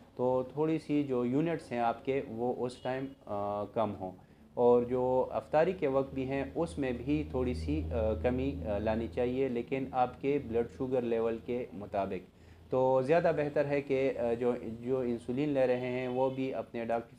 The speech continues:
से रब्ता करें और उससे मशवरा करें। अगर वो आपको, अ, तजवीज़ करे कि आप, अ, रोज़ा रख सकते हैं, तो फिर ठीक है, आप रोज़ा रख लें और वो आपकी, अ, जो dose की adjustment है, वो भी उसी तरह से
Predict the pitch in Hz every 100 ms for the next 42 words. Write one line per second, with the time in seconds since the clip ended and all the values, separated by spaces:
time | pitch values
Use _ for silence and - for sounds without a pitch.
0 | - 113 117 - 135 143 143 147 - _
1 | _ 120 117 151 - 143 135 139 135 127
2 | 131 135 127 113 110 113 147 139 131 -
3 | 131 139 - 117 110 110 110 110 120 135
4 | - 131 131 127 117 104 110 110 - 110
5 | 110 110 110 110 - - - - _ _
6 | _ _ _ _ 107 104 107 123 123 123
7 | 127 - 120 127 123 127 123 101 101 107
8 | 104 117 113 117 98 101 - - - _
9 | - 98 101 113 127 123 95 113 120 135
10 | 135 101 104 104 110 113 - 95 95 95
11 | 117 120 120 95 95 98 101 113 127 -
12 | 107 101 104 104 117 110 113 117 107 101
13 | 101 95 98 92 98 95 131